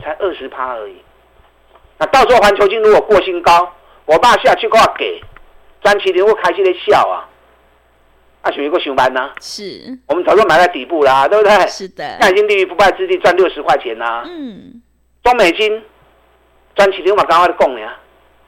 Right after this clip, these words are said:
Speaker 1: 啊，全上所有的，就像华航、长荣航，张麒麟嘛，刚刚在讲呀。
Speaker 2: 嗯。
Speaker 1: 其他人还在疯A I，我们开始又开始买底部的股票。中美金一百四十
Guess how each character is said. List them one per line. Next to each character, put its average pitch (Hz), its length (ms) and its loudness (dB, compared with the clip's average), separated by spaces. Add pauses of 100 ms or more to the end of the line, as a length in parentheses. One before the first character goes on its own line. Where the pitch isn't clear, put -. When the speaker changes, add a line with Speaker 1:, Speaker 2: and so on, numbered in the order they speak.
(220)
Speaker 1:
啊， 151 160 -4
全 180 200 -2
上 156 140 0
所 175 80 0
有 160 100 2
的， 165 80 -2 (280)
就 240 100 0
像 214 200 0 (680)
华 170 220 2
航、 185 240 2
长 180 180 -2
荣 180 160 0
航， 165 300 0 (180)
张 190 160 2
麒 185 100 -6
麟 165 140 0
嘛， 156 80 2
刚 156 160 0
刚 165 100 2
在 165 60 -4
讲 135 260 0
呀。 98 240 -16
Speaker 2:
嗯。 262 540 -14
Speaker 1:
其 165 80 -8
他 196 180 2
人 180 80 -2
还 156 120 0
在 170 180 2
疯 160 160 -2
A 151 180 -4
I， 147 280 -4 (880)
我 139 100 0
们 165 100 -6
开 214 240 0
始 185 120 -10
又 180 260 2 (260)
开 185 200 -4
始 147 120 -10 (380)
买 156 180 -2
底 143 140 -12
部 147 100 -10
的 143 80 -6
股 107 140 -12
票。 98 260 -6 (800)
中 277 140 2
美 226 120 2
金 247 200 -4
一 247 60 -4
百 190 120 2 (120)
四 233 80 -4
十 196 100 0